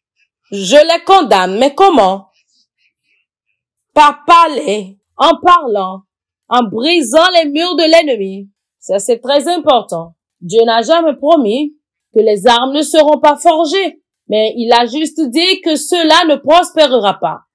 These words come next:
Mais attendez une minute, quand est-ce que cela ne prospérera pas ? Lorsque nous les brisons. Si nous les brisons pas, ces armes prospéreront. Disons cela encore une fois, «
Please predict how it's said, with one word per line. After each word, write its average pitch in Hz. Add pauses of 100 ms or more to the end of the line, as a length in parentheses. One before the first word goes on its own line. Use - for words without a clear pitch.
(180)
Mais 196
attendez 320
une 240
minute, 226 (460)
quand 359
est-ce 330
que 349
cela 302
ne 302
prospérera 285
pas ? 170 (240)
Lorsque 202
nous 311
les 285
brisons. 185 (200)
Si 233
nous 233
les 240
brisons 247
pas, 294 (320)
ces 196
armes 240
prospéreront. 233 (200)
Disons 214
cela 320
encore 294
une 240
fois, « 294